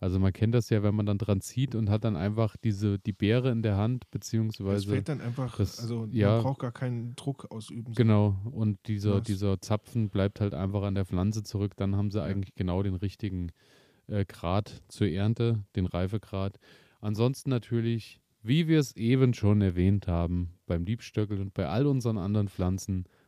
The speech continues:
Speaker 1: sehr gesund, sehr, sehr, sehr gesund, enthält viele Mineralstoffe, Vitamine und dabei wenig Fruchtzeuge, äh, Fruchtsäure, weshalb sie dann auch noch süß schmeckt.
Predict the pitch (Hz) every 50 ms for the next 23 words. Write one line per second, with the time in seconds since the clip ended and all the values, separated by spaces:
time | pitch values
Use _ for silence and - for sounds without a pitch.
0 | _ _ _ _ _ _ _ _ _ _ - 92 85 92 110 120 135 127 117 107
1 | 90 95 92 90 90 90 - - - _ _ _ - 92 87 85 98 113 131 135
2 | 123 107 107 107 104 101 95 98 98 92 92 98 98 90 101 95 92 92 90 -
3 | 82 107 98 95 104 107 110 - - - - 151 165 156 139 135 123 117 104 -
4 | 90 82 90 95 92 - - 98 92 92 107 104 101 104 135 139 156 139 123 113
5 | 104 104 107 104 101 95 98 - - - - - - _ - 113 110 104 120 113
6 | 107 110 107 98 101 113 123 131 113 - - - 110 101 - - - - - 95
7 | 92 92 95 98 95 104 104 - - 117 110 107 - - - 120 - - - -
8 | 101 95 95 95 92 95 92 95 92 - 95 104 107 - - - 110 - 107 104
9 | 107 92 113 101 107 113 107 92 - - 117 123 120 - - - 90 82 - -
10 | - - _